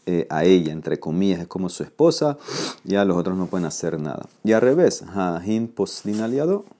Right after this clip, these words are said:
uno de los hermanos, eh, que se acuesta con la yevamá, entonces, o hace halitzá, o hace ma'amar, o hace get, entonces ya, eh, daña, quita de la película a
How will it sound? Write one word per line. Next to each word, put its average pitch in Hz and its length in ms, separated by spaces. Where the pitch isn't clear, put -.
uno 113 180
de 117 60
los 110 120
hermanos, 117 720
eh, 87 580
que 95 380
se - 180
acuesta 107 420
con 90 160
la 85 80
yevamá, 82 420
entonces, 104 500
o 98 140
hace 90 180
halitzá, 101 720
o - 120
hace 85 200
ma'amar, 85 480
o 92 40
hace 135 260
get, 175 260
entonces 101 360
ya, 101 240
eh, 92 340
daña, 110 540
quita 135 340
de 107 60
la 95 140
película 95 580
a 92 320